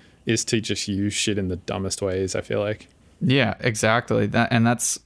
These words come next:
Speaker 2: that's where the unique creative ideas stand out. Or you do the complete opposite and you just worry about the songwriting. As we were mentioning before, going full circle, it's like, well, if we all have the same tools, then maybe I just need to be a better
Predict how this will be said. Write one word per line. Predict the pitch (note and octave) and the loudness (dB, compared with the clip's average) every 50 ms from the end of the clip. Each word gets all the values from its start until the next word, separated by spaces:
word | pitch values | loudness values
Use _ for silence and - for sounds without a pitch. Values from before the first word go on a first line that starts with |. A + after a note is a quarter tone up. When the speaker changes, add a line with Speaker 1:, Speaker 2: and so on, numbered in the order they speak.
| - - | -10 -2
Speaker 2:
that's | F#3 B2+ C3 - E3+ | 0 0 0 2 2
where | E3+ D#3+ D#3 D3+ C#3 - - | 4 4 4 4 2 0 -2
the | - A#2+ B2 B2 A#2+ A#2 A2+ A2 A2 A2 G#2+ - - | -6 0 2 4 4 6 6 4 4 2 0 -4 -4
unique | C3+ A#2+ A#2 A#2+ A#2+ A#2+ A#2+ B2 - - - | 0 2 4 4 4 4 4 2 0 -4 -10
creative | - - - A#2+ A2+ A2+ A2 | -4 0 2 4 4 4 4
ideas | A2+ A2 A2 A2+ A2 A2 G#2+ | 4 4 4 6 4 4 2
stand | - - - A#2 A2 G#2+ A2 | 0 0 2 4 4 6 6
out. | A2+ A#2 A2+ A2 A2+ A2+ - - - - - - | 6 6 6 6 4 2 0 -4 -20 -20 -20 -10
Or | - - F3+ F#3+ F3 D3+ C3 B2+ B2+ B2+ C3+ - | 2 4 6 6 8 6 6 6 4 2 0 0
you | - B2+ B2 B2 | 2 2 2 4
do | A#2+ B2+ | 4 4
the | A#2+ A#2+ A#2+ | 4 4 2
complete | - - C3 A2+ - C3+ C3 B2 | 2 0 0 2 4 4 6 6
opposite | A#2+ A#2 A2+ - A#2+ - - A#2 A2 | 6 4 4 2 0 2 4 4 4
and | A2+ A2+ | 6 6
you | A2+ A2 | 6 6
just | G#2+ A#2 G#2+ - | 4 2 2 2
worry | B2 A#2 A2+ A2 | 2 4 6 6
about | A2 G#2 A2+ A2 - | 6 4 4 2 2
the | - | 2
songwriting. | G#2 - - A#2 A2 A2 A2+ A2+ A2 G#2 G#2 G#2 G#2 G#2 G#2+ A#2+ - - - - | 0 2 4 4 4 6 6 6 6 6 6 4 4 2 0 -2 -6 -4 -2 2
As | - A#2 A#2 A2 | 4 4 4 4
we | A#2 A#2 | 4 4
were | A2+ A2+ | 4 6
mentioning | A2+ A#2 A2 - - A#2 A2+ | 6 4 4 4 4 4 4
before, | A2+ A2 - - - A#2+ B2 | 4 2 2 2 2 2 4
going | A#2+ A2+ A2+ A2 | 4 4 4 2
full | - - C3 A#2+ | 2 2 0 2
circle, | A#2 - C#3 C3 A#2+ B2 B2 | 2 2 2 2 4 4 2
it's | A2 - | 2 4
like, | - A#2+ A2+ - - - - - - | 2 2 2 0 -4 -18 -18 -12 -2
well, | - D#3+ D#3 C#3+ C3 | 2 4 6 6 4
if | - - | 4 4
we | C#3 | 4
all | C#3 C#3+ D3 | 6 6 6
have | D3+ D3 C#3 | 4 2 2
the | C3 B2 | 2 2
same | - - B2+ A#2+ A#2 A2 | 2 4 4 6 4 4
tools, | G#2+ - - C3 B2+ B2 A#2 G#2+ | 4 4 4 4 4 4 4 4
then | A2+ A#2 A2 A2 | 2 4 4 4
maybe | A2+ A2+ A2+ A#2 A2+ | 4 6 6 6 6
I | A2 | 4
just | G#2+ A2 G#2+ - - | 4 4 2 2 2
need | A#2 G#2 - | 2 2 2
to | G#2+ | 2
be | A2 A#2 A2 | 2 2 2
a | A2 | 4
better | A2 A2 A2 G#2+ G#2+ G#2+ G#2+ | 4 4 4 6 4 2 2